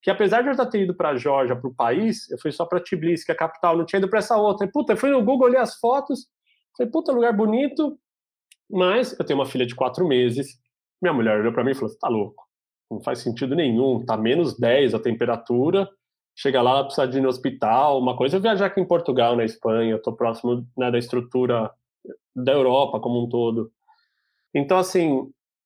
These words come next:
na verdade, hoje eu só planejo, eu não tenho feito muita coisa, mas eu olho muito isso, assim, eu procuro destinos que eu não conheço, olho passagem, às vezes eu me preocupo mais como chegar, depois eu olho se tem uma passagem barata,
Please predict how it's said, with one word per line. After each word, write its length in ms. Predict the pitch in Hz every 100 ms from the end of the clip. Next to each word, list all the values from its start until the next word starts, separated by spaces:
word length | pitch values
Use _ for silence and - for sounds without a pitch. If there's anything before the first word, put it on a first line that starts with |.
| _
na 120 | 151
verdade, 460 | 170 165 156 170 143
hoje 300 | 156 170 170
eu 260 | 170 185 165
só 140 | 170
planejo, 460 | 180 170 151 135 123
eu 40 |
não 200 | 143 139
tenho 140 | 156
feito 260 | 143 156 156
muita 280 | 147 147 175
coisa, 360 | - 143 131 131
mas 180 | 143
eu 120 | 147 156
olho 180 | 165
muito 300 | 156 180 185
isso, 140 | 185 143
assim, 160 | -
eu 100 | 135
procuro 320 | 131 143 170 165
destinos 460 | 170 - 170 160
que 80 | 165
eu 40 |
não 80 | 156
conheço, 760 | 151 143 139 170 190 185 - 180
olho 260 | 151 160
passagem, 800 | 160 139 - 131 151 175 160 170
às 100 | 156
vezes 120 | 208
eu 60 | 233
me 80 | 233
preocupo 280 | 220 220 196
mais 180 | 208
como 180 | 220 226
chegar, 420 | 226 220 165 170
depois 280 | - - 160
eu 80 | 180
olho 220 | 165 165
se 180 | 156 160
tem 100 | 165
uma 80 | 156
passagem 340 | 147 151 139
barata, 640 | 139 139 156 165 - 160